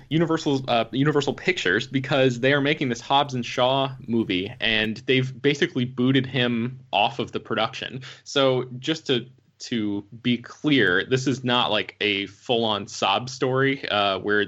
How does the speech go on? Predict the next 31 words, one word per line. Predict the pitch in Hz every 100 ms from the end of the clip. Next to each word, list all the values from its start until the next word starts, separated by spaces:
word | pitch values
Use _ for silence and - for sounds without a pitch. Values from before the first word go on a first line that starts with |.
| -
the | 110
big | 101 113 104
bad | 110 110 -
studio | - 110 113 117 117
is, | 104 107
is | 78 104
making | 110 104 98
a |
bad | 92 104 107
move. | 113
It | 110 -
seems | - 143 151 135
like, | 117 110 - - - -
um, | 101 101 95 101 _ - -
from | - 120
what, | 117 143 131
<laughs> | - -
from | - - 139
what | 135 170
I |
can | 170
understand | 160 151 - 147 139
in |
these | 127 123
court | - 139 143
documents, | 131 117 123 135 120 127 - - - 139
uh, | 117 120
it, | 113 139
it | 113 135 135 127
basically | 165 - 160 139 120
is | 123 -